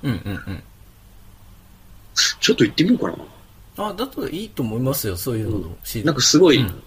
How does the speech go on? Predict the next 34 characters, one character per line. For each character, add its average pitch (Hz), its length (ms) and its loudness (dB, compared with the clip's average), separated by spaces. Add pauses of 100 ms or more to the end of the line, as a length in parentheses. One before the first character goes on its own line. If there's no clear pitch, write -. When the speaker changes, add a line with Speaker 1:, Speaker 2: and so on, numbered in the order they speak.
Speaker 2:
す、 123 240 -4 (160)
す - 220 4
ご 135 120 8
い - 160 0
っ - 640 -20
て - 60 -18
聞 - 180 -8
く 104 80 0
よ 80 140 2
ね、 80 180 -12
最 95 220 -6
近。 - 280 -10 (200)
あ 101 60 -6
っ - 40 -6
ち - 180 0
の 120 60 0
方 113 180 -2
の。 - 0 -
Speaker 1:
う - 20 -2
ん 82 100 -6 (240)
う - 20 0
ん 98 340 -6
う 98 40 -10
ん。 - 140 -12 (1160)
そ - 180 -12
う - 20 -10
で 117 60 -8
す 123 80 -8
ね。 113 60 -6
僕 202 240 -4
は 339 80 -4
な 330 80 -4
ん 277 40 -4
か 117 140 2